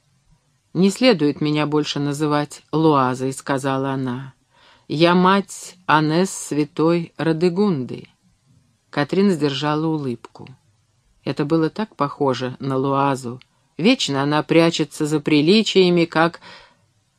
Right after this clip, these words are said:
за охранную грамоту. Внешне она мало изменилась.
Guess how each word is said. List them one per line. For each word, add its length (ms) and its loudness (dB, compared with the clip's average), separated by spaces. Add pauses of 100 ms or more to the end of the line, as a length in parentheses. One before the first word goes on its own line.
(180)
за 280 2
охранную 680 4
грамоту. 840 -2 (640)
Внешне 560 0
она 160 0
мало 340 4
изменилась. 840 -6